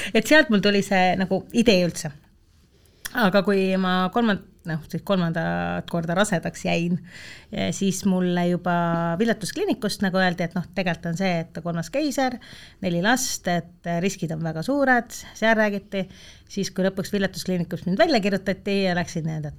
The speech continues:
tavakliinikusse, <laughs> siis seal ka ämmakas kohe ütles, et nii, et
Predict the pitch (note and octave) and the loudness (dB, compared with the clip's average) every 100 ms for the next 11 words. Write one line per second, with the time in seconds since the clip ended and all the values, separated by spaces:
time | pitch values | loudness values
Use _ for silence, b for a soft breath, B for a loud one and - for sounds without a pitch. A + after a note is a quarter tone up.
0 | - G3+ F3+ E3+ - F#3 F3 - - - | 2 4 4 0 0 2 2 2 -2 -4
1 | - D4+ - - - - F#3+ - - - | 0 0 0 -6 -4 0 -2 -4 -10 -8
2 | - G#3+ - G3 F3+ F3 F3 E3+ E3 D#3+ | -2 0 4 2 4 2 2 0 -2 -4
3 | E3 E3 - D3 D#3 D3+ - - | -4 -4 -6 -8 -8 -8 -10 -16